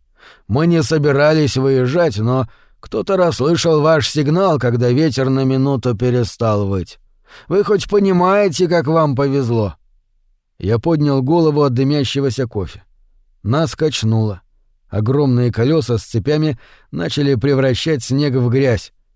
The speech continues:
Мы разворачивались, направляясь на базу. И кто-то уперся рукой в переднее сиденье, чтобы не упасть.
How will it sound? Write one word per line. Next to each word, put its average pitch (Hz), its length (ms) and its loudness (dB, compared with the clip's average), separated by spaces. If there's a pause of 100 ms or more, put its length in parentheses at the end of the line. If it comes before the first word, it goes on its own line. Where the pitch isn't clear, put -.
(140)
Мы 127 220 0
разворачивались, 117 960 0 (280)
направляясь 123 680 0
на 120 180 0
базу. 104 340 -2 (500)
И - 80 -8
кто-то 160 320 -2
уперся 143 480 0
рукой 139 320 0
в - 80 -4
переднее 143 480 0
сиденье, 147 540 0
чтобы 117 300 -2
не 113 100 2
упасть. 110 520 -4